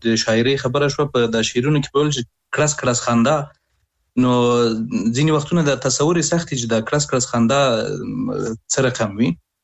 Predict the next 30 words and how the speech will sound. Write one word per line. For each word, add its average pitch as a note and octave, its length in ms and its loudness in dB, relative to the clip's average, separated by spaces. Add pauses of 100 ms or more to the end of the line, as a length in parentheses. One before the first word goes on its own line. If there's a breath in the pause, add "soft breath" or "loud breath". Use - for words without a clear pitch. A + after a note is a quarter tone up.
(180)
خو A#2+ 120 -4
کله E3 200 2
چې - 120 -4
د C3 60 -4
ان D3+ 200 2
صاحب C#3+ 200 -2
سره A#2+ 520 0
سړی A#2+ 240 0
واوسي C#3+ 580 2
او A2+ 120 2
دی C3 260 0
چې - 100 -4
وخاندي، D#3+ 500 0
بیا C3+ 300 2
هغه A#2 120 0
د A2+ 100 -2
کړس C#3 260 -2
کړس A#2+ 280 -2
خندا، A#2+ 220 2
دا C3 120 0
د A2 80 -2
شاعرۍ C3 480 0
لفظ B2+ 300 0
ورته، A2+ 220 -2
اه، A2 1160 -2
سړی A#2 280 0
په A#2 120 -2
معنا A2+ 280 2
باندې A2+ 280 0
پوهیږي. G#2+ 460 -2